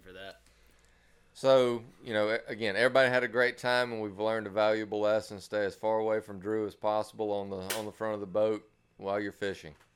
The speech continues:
Speaker 2: especially red fishing here in Venice. Well, that wraps us up for this episode of Outdoor Scholars Podcast. Check back with us next time to see where in the world we may be and what in the world we may be doing.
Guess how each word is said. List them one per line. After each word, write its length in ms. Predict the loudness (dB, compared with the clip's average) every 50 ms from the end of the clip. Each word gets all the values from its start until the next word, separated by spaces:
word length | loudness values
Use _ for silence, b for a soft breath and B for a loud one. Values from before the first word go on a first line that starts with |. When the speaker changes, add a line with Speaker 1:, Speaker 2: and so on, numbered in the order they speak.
| _ -20 _
Speaker 2:
especially 400 | _ -4 -2 -2 -2 -2 -6 -8
red 260 | -4 -4 -4 -4 -4
fishing 380 | -4 -4 -4 -4 -6 -8 -18 -20 -16 -10
here 180 | -8 -6 -6
in 100 | -6 -6
Venice. 340 | -6 -6 -6 -6 -8 -12 -16 _ _ b b b b b b b b b b b b b b b b 2
Well, 100 | 6 8
that 160 | 8 8 10
wraps 260 | 10 8 8 8 4
us 160 | -2 -2 2
up 280 | 6 6 6 6 4 0
for 100 | -6 -6
this 220 | -4 -4 -2 2
episode 480 | 2 2 2 0 -2 -2 0 0 0 2
of 100 | 2 4
Outdoor 300 | 4 4 2 0 -4 -8
Scholars 400 | -4 0 2 4 4 2 0 -2 -2
Podcast. 800 | 2 4 4 4 4 0 0 0 2 4 2 2 0 -4 -8
Check 300 | -8 -4 -4 -4 -2 0
back 180 | 0 2 2 0
with 160 | 0 -2 -2
us 220 | -2 -4 -6 -6 -2
next 260 | -2 -2 -2 -2 -4
time 320 | -2 0 0 0 0 -2
to 80 | -4 -8
see 160 | -8 -6 -4
where 220 | -2 0 0 0
in 60 | 0 -2
the 60 | -2
world 320 | -2 0 0 0 0 0
we 140 | -2 -4 -4
may 160 | -2 -2 -2
be 420 | -2 -2 -4 -4 -6 -8 -10 -14 -16 -12
and 160 | -10 -6 -2
what 140 | -2 -2 -2
in 40 | -4
the 60 | -2
world 320 | 0 2 2 2 2 0
we 100 | -2 -4
may 160 | -2 -2 -2
be 140 | -2 -2 -2
doing. 320 | 0 0 2 2 0 -2